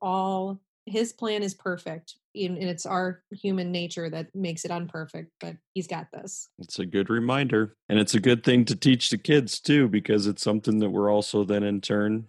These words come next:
Speaker 2: teaching ourselves. All right. Well, thanks for being a part of the, the episode today. And I'll, I'll look forward to having you on again wh-, whenever you can possibly do it.
Speaker 1: Well, I'll just stick my kids in front of iPads and it'll be great.
Speaker 2: <laughs>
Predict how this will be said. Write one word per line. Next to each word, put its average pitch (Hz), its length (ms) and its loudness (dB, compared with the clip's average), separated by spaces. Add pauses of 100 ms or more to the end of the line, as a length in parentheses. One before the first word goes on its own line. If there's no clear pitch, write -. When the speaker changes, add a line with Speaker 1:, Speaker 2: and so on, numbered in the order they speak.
(100)
Speaker 2:
teaching 90 420 -4
ourselves. 87 800 -4 (280)
All 107 160 -2
right. 107 460 2
Well, 101 300 2
thanks 151 400 0
for 180 160 2
being 151 260 4
a 135 40 2
part 139 300 2
of 143 40 2
the, 117 220 4
the 101 240 2
episode 107 600 0
today. 95 480 2
And 92 280 0 (140)
I'll, 101 300 0
I'll 127 240 4
look 127 180 2
forward 110 400 2
to 101 80 0
having 101 360 -2
you 95 180 0
on 98 220 -2
again 90 560 -4 (160)
wh-, 104 220 -2
whenever 107 480 0
you 107 200 0
can 101 200 -4
possibly 95 600 -6
do 85 240 -6
it. - 100 -8 (180)
Speaker 1:
Well, 220 300 0
I'll 226 160 0
just 208 160 -8
stick 226 200 -6
my 208 140 -4
kids 196 220 -6
in 190 80 -4
front 185 180 -6
of 175 100 -6 (120)
iPads 175 340 -10
and 175 80 -10
it'll 170 160 -8
be 160 140 -14
great. - 340 -12
Speaker 2:
<laughs> - 60 -20